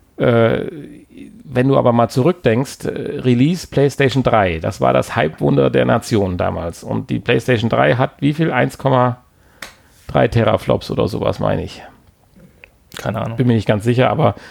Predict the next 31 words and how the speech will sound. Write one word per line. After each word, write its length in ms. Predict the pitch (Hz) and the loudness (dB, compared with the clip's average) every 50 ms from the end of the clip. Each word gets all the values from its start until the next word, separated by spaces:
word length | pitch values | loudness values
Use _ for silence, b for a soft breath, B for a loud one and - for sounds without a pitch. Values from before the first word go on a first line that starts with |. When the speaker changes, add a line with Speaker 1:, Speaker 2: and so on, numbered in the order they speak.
| B B B B B B B | B B B B B B B
Speaker 1:
es 180 | B - - - | B -2 0 2
war 220 | 135 131 135 135 | 2 4 4 4
der 160 | 131 127 107 101 | 4 2 2 2
Hype. 260 | 110 110 104 95 - | 2 2 2 2 0
Und 100 | 104 104 | 0 2
wenn 100 | 104 107 | 2 4
du 80 | 117 117 | 4 4
die 160 | 123 135 127 | 2 2 2
Spiele 280 | - - 143 143 139 131 | 2 2 2 2 4 4
dir 180 | 123 120 113 | 2 2 2
angeschaut 460 | - 120 113 107 - - 104 107 104 | 2 0 -2 -2 0 0 0 0 2
hast, 180 | 101 98 98 - | 0 -2 0 0
damals 340 | - 110 110 107 107 104 - | 0 0 2 2 0 0 -2
N 180 | - 123 117 | -2 -2 0
B 120 | 113 120 117 | 2 2 2
A 160 | 117 123 120 | 4 2 2
lief 260 | 110 110 107 95 - | 2 2 0 0 -2
auf 220 | - - 101 - - | -4 -8 -8 -8 -8
dem 80 | - 92 | -6 -2
Fernseher 380 | - 117 120 120 113 110 101 | 0 0 2 2 2 2 2
hoch 180 | 107 123 131 120 | 4 2 2 2
und 80 | 113 | 2
runter 340 | - - 127 127 117 117 113 | 2 2 2 2 4 2 2
in 100 | 107 104 | 2 0
den, 300 | 101 104 101 101 101 104 | 0 0 0 -2 -2 -2
äh, 320 | 104 107 104 104 101 - 107 | -2 -2 0 0 0 -2 -2
Läden, 320 | 107 107 107 107 107 104 | 0 0 0 0 0 -2
wo 60 | 104 | -4
die 100 | 104 104 | -4 -6
PlayStation 460 | - - 110 101 - - 110 107 - | -4 -4 -4 -4 -4 -6 -8 -8 -6
drei 280 | - - 104 107 107 101 | -4 -2 0 0 0 -2